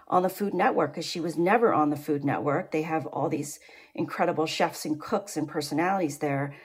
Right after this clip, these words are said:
But that was really where I thought, let me just go to Food Network and see if there could be a possibility for them to do a show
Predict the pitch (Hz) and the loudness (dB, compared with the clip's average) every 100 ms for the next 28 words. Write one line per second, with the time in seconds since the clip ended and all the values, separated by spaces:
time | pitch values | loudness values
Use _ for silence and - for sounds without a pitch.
0 | - - 196 196 190 214 208 165 170 175 | -20 -8 -6 6 8 8 6 2 4 6
1 | 170 160 156 156 135 139 - 143 160 202 | 6 6 4 2 2 2 2 2 2 2
2 | 185 139 160 - 165 156 156 156 - 165 | -2 -4 -6 0 6 6 4 -4 -4 -2
3 | 147 147 185 135 147 131 127 - - _ | 0 2 2 4 2 2 -4 -16 -20 _
4 | - 165 160 175 185 185 180 - 170 165 | 4 4 2 -4 -2 -2 -4 2 6 6
5 | 151 - - - 220 208 180 170 - 165 | 4 -8 -12 6 6 6 2 0 0 -2
6 | 165 160 160 156 156 151 151 151 147 147 | -2 2 4 6 4 0 0 0 0 -4
7 | 151 147 143 - 190 175 156 | -2 0 -2 0 4 6 6